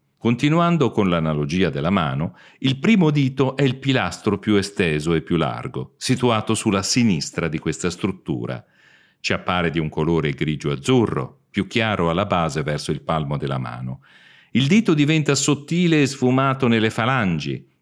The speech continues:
tanto da far trasparire il colore dello sfondo che descriveremo in seguito, e si fa più scuro verso l'unghia, dove la sua forma tende ad allargarsi.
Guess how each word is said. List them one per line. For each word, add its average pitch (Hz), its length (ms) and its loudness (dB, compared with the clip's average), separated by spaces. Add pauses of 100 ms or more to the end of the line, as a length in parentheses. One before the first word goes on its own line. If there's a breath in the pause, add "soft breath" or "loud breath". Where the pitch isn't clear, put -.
tanto 185 400 2
da 120 140 0
far 123 300 -2
trasparire 104 760 2
il 85 100 0
colore 98 440 4
dello 87 240 2
sfondo 78 680 -2 (260 loud breath)
che 175 120 2
descriveremo 87 680 2
in 82 80 0
seguito, 71 720 -4 (320 soft breath)
e 139 100 0
si 185 160 2
fa 160 200 0
più 127 160 0
scuro 196 480 2
verso 139 360 2
l'unghia, 78 580 0 (120)
dove 120 240 2
la 117 80 2
sua 135 200 0
forma 82 560 0 (140)
tende 95 380 2
ad 92 120 0
allargarsi. 87 960 -2